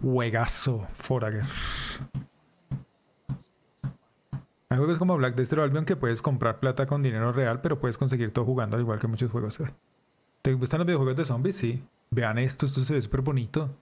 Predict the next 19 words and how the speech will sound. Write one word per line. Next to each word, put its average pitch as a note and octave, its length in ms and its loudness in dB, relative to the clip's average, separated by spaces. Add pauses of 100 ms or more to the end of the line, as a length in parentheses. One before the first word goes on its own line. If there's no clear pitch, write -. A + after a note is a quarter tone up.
(3000)
Listo, B2+ 240 0
ya A#2+ 140 2
voy D3 100 2
a E3 40 2
buscar B2 280 -2
Life C#3 320 0
is D3 180 -2
Feudal. A#2 480 -2 (460)
¿Jugaste C3 320 2
Dofus F3 320 2
alguna D3 280 2
vez? A#3 160 0
Sí, B2 220 0
jugué C3+ 220 0
un B2 100 -2
poquito, E3+ 360 0
pero E3 160 2
lo C#3 100 2
desinstalé. A2+ 640 -2